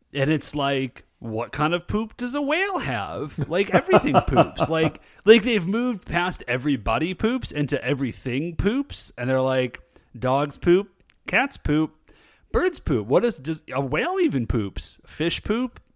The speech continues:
Speaker 1: everything poops." You could, like, it's, but, like, the, that one stuck out in my mind because it was all questions. They were just like,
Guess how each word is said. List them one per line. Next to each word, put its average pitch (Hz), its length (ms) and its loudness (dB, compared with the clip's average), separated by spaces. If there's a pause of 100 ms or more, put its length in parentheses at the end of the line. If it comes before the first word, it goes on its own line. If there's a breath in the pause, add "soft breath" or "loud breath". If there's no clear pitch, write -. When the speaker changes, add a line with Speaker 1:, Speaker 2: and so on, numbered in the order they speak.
(100)
Speaker 1:
everything 180 420 -2
poops." - 520 -6 (840 soft breath)
You 135 280 0
could, 202 160 -4
like, 170 260 4
it's, 147 240 -2 (380 loud breath)
but, 220 180 10
like, 226 260 4
the, 185 420 0
that 262 220 4
one 202 180 2
stuck 190 260 -2
out 165 180 2
in 151 80 2
my 139 120 0
mind 139 300 0
because 175 300 2
it 170 80 2
was 160 140 2
all 151 380 0
questions. 262 760 -2 (160)
They 156 140 2
were 156 120 4
just 147 220 -2
like, 147 400 2